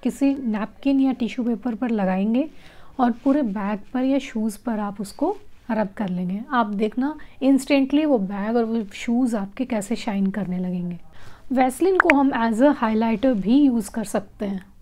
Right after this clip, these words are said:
अपना पूरा full fledged makeup करने के बाद cheek bones के ऊपर, blush के ऊपर हल्का सा vaseline हाथ पर लेकर ऐसे डैब dab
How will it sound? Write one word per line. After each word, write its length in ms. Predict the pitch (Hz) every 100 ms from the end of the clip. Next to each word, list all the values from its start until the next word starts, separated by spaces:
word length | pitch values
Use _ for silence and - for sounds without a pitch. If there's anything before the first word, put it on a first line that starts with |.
| - -
अपना 280 | 247 - 240
पूरा 340 | 240 254 240 254
full 300 | - 269 254
fledged 360 | - 220 208 220
makeup 320 | 208 240 208
करने 340 | 233 196 208
के 140 | 208 214
बाद 480 | 175 190 240 294 - - - - - - - -
cheek 260 | 285 277
bones 340 | 247 240 247 233
के 120 | 254
ऊपर, 300 | 214 208 240
blush 320 | 208 233 277
के 100 | -
ऊपर 280 | 240 202 247
हल्का 520 | 254 233 262 294 330
सा 140 | 311 302
vaseline 480 | 202 208 208 226
हाथ 300 | 208 190 196
पर 100 | 240
लेकर 360 | 220 202 196 262
ऐसे 260 | 220 208 226
डैब 280 | 185 208 208
dab 140 | 254